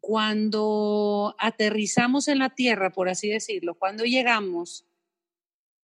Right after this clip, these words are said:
eh, desde la concepción, inclusive hay literatura que dice que desde antes, ese ser está percibiendo, escuchando, sintiendo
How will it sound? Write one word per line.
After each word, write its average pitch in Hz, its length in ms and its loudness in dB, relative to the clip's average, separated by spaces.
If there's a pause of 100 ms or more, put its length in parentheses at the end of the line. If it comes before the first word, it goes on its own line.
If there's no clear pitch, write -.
(120)
eh, 214 360 -2
desde 277 560 2
la 339 220 0
concepción, 220 960 0 (160)
inclusive 214 800 0
hay 240 300 4
literatura 220 600 -2
que 220 100 -4
dice 226 320 -2
que 180 160 -2
desde 233 380 0
antes, 269 600 -4 (1200)
ese 311 340 0
ser 196 560 -2
está 247 540 -4 (220)
percibiendo, 247 1160 -2 (240)
escuchando, 214 1300 -2 (420)
sintiendo 214 1120 0